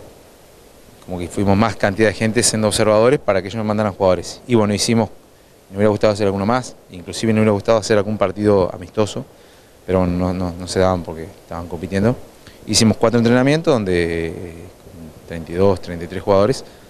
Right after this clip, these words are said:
donde, este, la idea es dejar veinticinco, y bueno, algunos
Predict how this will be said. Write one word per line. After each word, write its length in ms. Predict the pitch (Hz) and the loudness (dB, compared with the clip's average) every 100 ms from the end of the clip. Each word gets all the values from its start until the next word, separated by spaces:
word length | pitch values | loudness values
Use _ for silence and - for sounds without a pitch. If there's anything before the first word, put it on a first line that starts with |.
| - - | -20 -18
donde, 360 | - 82 85 78 - - - | -12 -6 -4 -4 -10 -20 -20
este, 240 | - - 82 | -18 -14 -4
la 120 | 87 | 0
idea 160 | 87 | 2
es 60 | 87 | 2
dejar 160 | 98 92 | 0 0
veinticinco, 600 | 90 95 113 107 147 220 - - - - - - - | 0 2 2 4 0 -2 -8 -20 -20 -20 -20 -20 -10
y 160 | 90 | -4
bueno, 200 | 85 85 | -4 -4
algunos 320 | 82 92 92 | -4 -2 -2